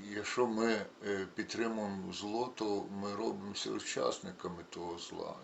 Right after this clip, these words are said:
І зло має владу над людьми, над нами, над, е, дітьми.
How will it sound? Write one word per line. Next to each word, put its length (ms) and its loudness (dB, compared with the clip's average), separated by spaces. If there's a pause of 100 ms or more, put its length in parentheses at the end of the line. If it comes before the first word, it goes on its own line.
(140)
І 40 -4
зло 320 -2
має 460 2 (460)
владу 640 8
над 220 -4
людьми, 360 -2
над 280 0
нами, 400 4
над, 280 -2
е, 480 -4 (140)
дітьми. 420 -4